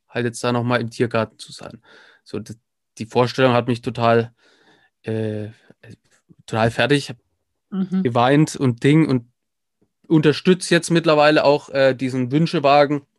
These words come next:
Speaker 1: so einfach mit, äh, ganz bescheidenen Spenden. Aber mein Plan ist es, da irgendwann mal richtig, ähm, was Tolles zu machen. Und, ähm,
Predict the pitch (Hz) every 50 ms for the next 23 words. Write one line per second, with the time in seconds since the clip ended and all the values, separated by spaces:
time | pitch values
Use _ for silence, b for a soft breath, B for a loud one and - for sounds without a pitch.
0 | _ _ _ _ _ _ _ _ _ _ - - 107 120 120 120 127 117 120 117
1 | 117 - _ b b b b b b b - 110 107 107 104 101 98 - - 110
2 | 113 - - 120 113 - 113 113 120 117 120 117 110 - - 131 123 135 147 139
3 | 135 127 120 117 117 113 b b b b b b b - 120 110 113 - 120 113
4 | 120 120 120 120 - 123 113 - - - - - - 117 120 113 113 113 113 113
5 | 113 110 110 110 117 117 117 _ - 117 110 110 - _ _ _ _ _ _ _
6 | _ - 117 117 113 113 110 - - 113 110 - - - 143 147 156 151 - -
7 | - - - - - 151 139 143 147 139 165 160 156 - _ _ B B B B
8 | B B B B B B B B B - - 127 127 127 131 131 - - - 127
9 | 127 123 120 120 120 117 117 117